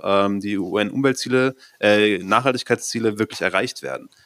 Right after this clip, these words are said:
Und solange diese Einschätzung nicht global getragen wird und solange quasi da kein Level Playing Field, keine gleich-, gleichen Bedingungen für alle geschaffen werden, wird sich da auch weiterhin, äh, Kapital allozieren. Das heißt, was können wir dagegen machen? Das ist natürlich die entscheidende Frage. Oder was können wir machen, um das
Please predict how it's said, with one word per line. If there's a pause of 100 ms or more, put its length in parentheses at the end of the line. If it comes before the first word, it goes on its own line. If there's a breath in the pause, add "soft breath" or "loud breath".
(380 soft breath)
Und
solange
diese
Einschätzung
nicht
global
getragen
wird
und
solange
quasi
da
kein
Level
Playing
Field,
keine
gleich-, (140)
gleichen
Bedingungen
für
alle
geschaffen
werden, (440 soft breath)
wird
sich
da
auch
weiterhin,
äh,
Kapital
allozieren.
Das
heißt, (360 loud breath)
was
können
wir
dagegen
machen?
Das
ist
natürlich
die
entscheidende
Frage.
Oder
was
können
wir
machen,
um
das